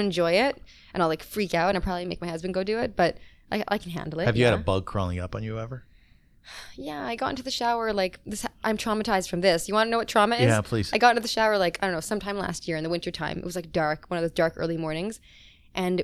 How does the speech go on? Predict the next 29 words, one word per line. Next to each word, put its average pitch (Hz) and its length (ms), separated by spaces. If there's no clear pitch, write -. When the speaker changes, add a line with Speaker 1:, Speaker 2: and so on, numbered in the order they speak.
Speaker 1:
there 180 320
was 170 300
this 175 220
in-, 185 360
I, 190 180
I, 180 200
I 180 100
turn 220 220
on 220 80
the 220 80
water. 185 420
I'm, 185 100
like, 180 200
you 285 60
know, 190 100
like, 175 160
not 180 120
really 175 180
awake. 170 280
I 185 60
turn 214 180
on 208 80
the 202 60
water. 160 240
I'm 170 80
not 175 160
looking 165 400
around 160 300
really. 160 280